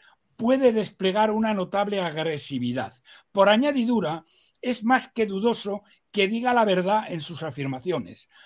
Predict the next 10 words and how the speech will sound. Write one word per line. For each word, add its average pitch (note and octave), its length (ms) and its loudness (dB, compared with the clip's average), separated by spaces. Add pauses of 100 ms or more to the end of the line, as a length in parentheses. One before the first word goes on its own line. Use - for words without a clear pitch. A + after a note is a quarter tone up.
(260)
aunque G#3+ 460 2
debe F#3+ 340 0
decirse F3 640 -6 (420)
que - 320 0 (260)
al D#3+ 360 -4
que - 400 -2
es G#3+ 380 2 (300)
algo F#3+ 380 4
menos G3+ 300 -2
falso, F3+ 520 -2